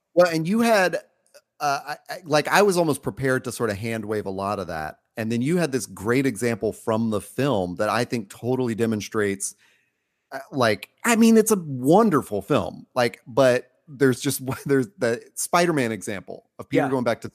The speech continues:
Speaker 1: school, which I'll let you tell, which I, <laughs> I think is just so perfect.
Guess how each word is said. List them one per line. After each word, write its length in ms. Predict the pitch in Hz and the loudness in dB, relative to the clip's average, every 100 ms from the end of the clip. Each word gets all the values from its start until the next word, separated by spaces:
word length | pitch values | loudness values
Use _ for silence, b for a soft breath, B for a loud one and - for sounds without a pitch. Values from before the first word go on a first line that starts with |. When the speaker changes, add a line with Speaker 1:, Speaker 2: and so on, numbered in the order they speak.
| - | -14
Speaker 1:
school, 260 | 92 85 104 | -12 -10 -6
which 200 | 107 104 | -4 0
I'll 160 | 107 | 0
let 140 | 107 107 | -2 -4
you 160 | 117 | -6
tell, 420 | 98 107 - - - B B | -6 -8 -8 -12 -20 B B
which 160 | 113 104 | -8 -6
I, 180 | 123 117 - | -4 -4 -6
<laughs> 80 | - | -8
I 120 | 139 | -8
think 260 | - 165 | -2 0
is 100 | 143 | 0
just 140 | 131 135 | -2 -2
so 120 | 143 | -2
perfect. 560 | - 151 - - - | 0 -2 -2 -12 -16